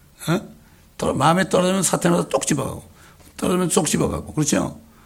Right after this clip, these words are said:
아, 걱정, 근심하다 보면 또 싸이져 버리고.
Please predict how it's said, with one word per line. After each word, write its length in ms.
아, 300
걱정, 320
근심하다 400
보면 180
또 100
싸이져 300
버리고. 420